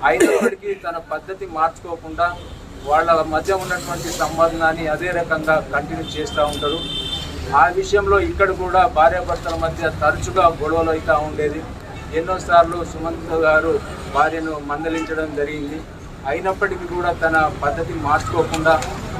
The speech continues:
ఈ డాక్టర్ గారిని ఎట్లయినా అడ్డు తొలగించుకోవాలి అనేటువంటి ఉద్దేశంతోని మరి శామ్యుల్, ఆ, అతని భార్య ఫ్లోరా ఇద్దరు కలిసి ఒక పథకము, ఆ, పన్నుతారు. అందులో భాగంగా మరి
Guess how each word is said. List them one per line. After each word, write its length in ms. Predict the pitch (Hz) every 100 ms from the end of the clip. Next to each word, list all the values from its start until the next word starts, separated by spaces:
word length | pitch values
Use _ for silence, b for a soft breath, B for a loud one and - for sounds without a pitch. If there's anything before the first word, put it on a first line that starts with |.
| -
ఈ 80 | 165
డాక్టర్ 440 | 165 165 165 202
గారిని 460 | 196 185 185 190 170
ఎట్లయినా 600 | 165 165 185 185 190 180 151
అడ్డు 320 | 156 196 180 160
తొలగించుకోవాలి 880 | 165 190 190 - 180 170 170 165 160
అనేటువంటి 560 | 160 160 160 156 160
ఉద్దేశంతోని 920 | 147 147 - 165 160 151 147 160 - 147 - - - - 147
మరి 160 | 151
శామ్యుల్, 680 | - 156 160 175 190 190 190 - - - - - 151
ఆ, 220 | 151 147 - - -
అతని 220 | 170 165
భార్య 520 | 151 165 180 175 135 117 - - - - - -
ఫ్లోరా 320 | 160 185 190 165
ఇద్దరు 760 | 160 185 185 180 170 - -
కలిసి 480 | 160 175 196 175 151 - - - - 170
ఒక 100 | 147
పథకము, 680 | 160 180 190 185 175 151 139 -
ఆ, 500 | 143 143 143 139 131 165
పన్నుతారు. 460 | 175 175 170 175 - - - - - -
అందులో 280 | 160 202 214
భాగంగా 680 | 175 175 180 180 180 170 127 - - - - -
మరి 420 | 170 170 165 156